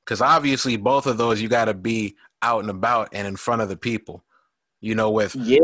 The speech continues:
Speaker 1: music, it's doing shows, it's going to the studio, it's meeting people. With sneakers, you gotta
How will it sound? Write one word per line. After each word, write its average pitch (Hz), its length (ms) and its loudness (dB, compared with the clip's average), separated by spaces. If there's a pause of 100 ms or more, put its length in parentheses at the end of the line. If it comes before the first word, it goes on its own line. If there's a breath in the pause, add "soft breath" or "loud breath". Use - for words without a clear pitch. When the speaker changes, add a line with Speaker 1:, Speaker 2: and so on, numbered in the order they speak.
Speaker 1:
music, 156 540 4
it's 107 200 -4
doing 127 280 0
shows, 113 580 0
it's 95 140 -8
going 120 280 0
to 117 80 0
the 107 80 0
studio, 117 540 0
it's 98 120 -6
meeting 113 340 -4
people. 98 340 -8
With 95 120 -8
sneakers, 120 540 -4
you 113 100 -4
gotta 101 360 0